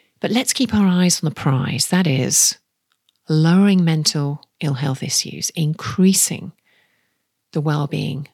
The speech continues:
of people, improving business performance in parallel, and being a business organisation where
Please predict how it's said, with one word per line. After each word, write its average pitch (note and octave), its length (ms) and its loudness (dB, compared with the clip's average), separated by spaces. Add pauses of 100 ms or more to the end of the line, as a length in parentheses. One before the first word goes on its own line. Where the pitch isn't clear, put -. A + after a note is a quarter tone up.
of D3+ 140 -12
people, C#3+ 560 -8 (240)
improving F3+ 1120 2 (520)
business D3+ 340 -2
performance D#3 540 -4
in C#3+ 80 -4
parallel, D3+ 560 -2 (720)
and E3+ 180 0
being F3+ 460 0
a D#3+ 60 -8
business G#3 440 0
organisation D3 680 0
where D#3+ 140 0